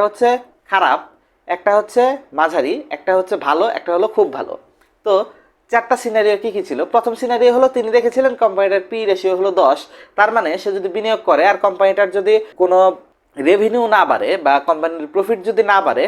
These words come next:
প্লাস কোম্পানির যদি কোনো পি রেশিও না বাড়ে, পি রেশিওটা যদি কন্টিনিউয়াসলি না বাড়ে, তবু সে দশ বছরে তার মেইন টাকা রিটার্ন পেয়ে যাবে প্রফিটের মাধ্যমে। কারণ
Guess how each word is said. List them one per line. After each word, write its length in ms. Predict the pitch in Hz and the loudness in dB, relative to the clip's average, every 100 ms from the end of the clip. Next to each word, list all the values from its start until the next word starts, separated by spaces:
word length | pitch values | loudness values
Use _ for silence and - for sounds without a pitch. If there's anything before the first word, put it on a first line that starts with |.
| - | 0
প্লাস 220 | 165 220 - - - _ 180 | 0 0 -2 -20 -20 _ -2
কোম্পানির 420 | 180 196 196 196 214 | 0 0 0 -2 0
যদি 140 | 220 220 | 0 0
কোনো 160 | 196 208 247 - - | 0 2 0 -4 -6
পি 100 | 240 254 | -4 0
রেশিও 280 | 214 - 202 | 0 2 0
না 140 | 185 196 135 | 2 2 2
বাড়ে, 160 | 113 180 - | 0 -4 -4
পি 80 | 202 180 | 0 0
রেশিওটা 320 | 180 170 185 | 2 0 0
যদি 120 | 170 165 | -2 -2
কন্টিনিউয়াসলি 760 | 165 151 151 151 151 151 147 151 156 | -2 -2 -8 -6 -6 -8 -6 -2 0
না 60 | 170 120 | 0 0
বাড়ে, 200 | 104 185 - _ _ - | -4 -6 -8 _ _ -2
তবু 240 | 208 220 285 | 0 2 0
সে 100 | - 190 | 0 2
দশ 180 | 196 190 | 2 2
বছরে 240 | 185 196 220 185 | -2 -2 -4 -2
তার 100 | 160 | -2
মেইন 140 | 170 185 208 | -4 -2 -2
টাকা 140 | 208 | 0
রিটার্ন 300 | 175 165 175 185 | -2 -2 -2 0
পেয়ে 160 | 214 175 | 0 2
যাবে 180 | 135 151 285 - _ | 0 -2 -4 -8 _
প্রফিটের 340 | 220 202 185 143 | -2 0 0 -2
মাধ্যমে। 300 | 104 - 67 - _ _ 175 | -4 -10 -20 -20 _ _ -2
কারণ 200 | 196 | 0